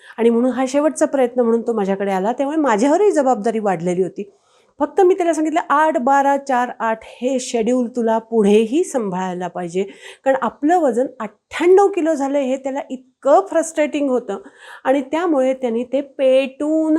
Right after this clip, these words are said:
त्यांनी तो वर्कआउट आणि मी सांगेन ते डाएट सगळं व्यवस्थित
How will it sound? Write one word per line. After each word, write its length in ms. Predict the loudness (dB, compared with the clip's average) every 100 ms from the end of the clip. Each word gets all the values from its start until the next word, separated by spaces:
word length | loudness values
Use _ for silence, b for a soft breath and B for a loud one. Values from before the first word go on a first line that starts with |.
| 0
त्यांनी 460 | -4 -2 -2 -2
तो 180 | -2 0 0 2
वर्कआउट 600 | 0 0 2 2 2 0
आणि 160 | -2 0
मी 160 | -2
सांगेन 400 | -4 -2 0 -2
ते 280 | -4 -4 -4
डाएट 580 | 0 2 2 2 -2 -4
सगळं 420 | -8 -8 -4 -4
व्यवस्थित 500 | -2 0 0 0 -6